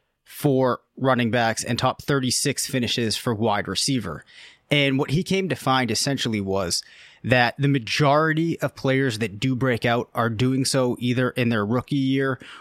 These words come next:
or the majority do it in their second year. If they're not breaking out after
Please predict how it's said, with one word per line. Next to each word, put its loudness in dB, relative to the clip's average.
or 2
the 0
majority 2
do 0
it -4
in 0
their 0
second -2
year. -2
If -2
they're 2
not 0
breaking 0
out 0
after 0